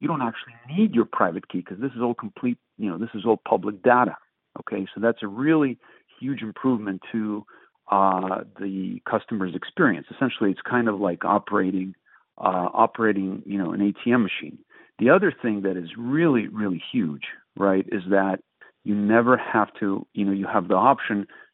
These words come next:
to not write anything down ever. So you can basically, you can set your own phrase. For example, the phrase could be, for instance, like, uh, "Why is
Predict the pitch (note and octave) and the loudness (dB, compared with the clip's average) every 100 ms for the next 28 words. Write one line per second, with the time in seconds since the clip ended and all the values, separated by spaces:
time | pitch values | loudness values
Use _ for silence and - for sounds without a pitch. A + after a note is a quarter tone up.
0 | - A2 G#2 G#2+ A2 - G2 G2+ G2 - | -10 -4 2 2 2 -2 -2 0 0 -6
1 | _ G#2 G#2+ - G#2+ G#2+ - G#2 F2+ F#2+ | _ -10 -8 -4 -4 -4 -4 2 2 2
2 | A2+ A2+ A2 E2 C2+ - - - F#2+ F#2+ | -2 -2 -2 -2 -6 -10 -12 -4 -2 -2
3 | G#2 B2+ - - _ - G2+ - A2+ A2+ | 4 4 4 -2 _ -2 -2 0 2 4
4 | - - G#2+ G2 - A2+ A2+ G2 - - | 2 -2 0 0 0 -2 0 -4 -4 2
5 | A2+ A#2+ - F#2 G2 F#2+ G2 A2+ - - | 4 4 0 0 2 4 2 0 -4 2
6 | D3 F2+ - - - F#2+ F#2 G2 - D#2+ | 4 4 0 -14 -6 -4 0 -2 -2 -10
7 | - G#2+ A#2 - - F#2+ A2 F2+ F#2 B2 | 0 2 2 0 -8 2 4 4 0 -10
8 | - - - _ - G#2+ G2+ - D2+ D2 | -16 -20 -20 _ -2 -2 -2 -6 -6 -8
9 | - F#2+ F2+ - - - - _ - G#2+ | 2 2 2 -4 -16 -20 -20 _ 2 4
10 | F#2+ F2 F2 _ G2 G2+ A2+ B2 B2 B2 | 4 0 -6 _ -4 2 4 4 2 -2
11 | A2 G#2+ A2 G#2 | -2 -2 -2 -4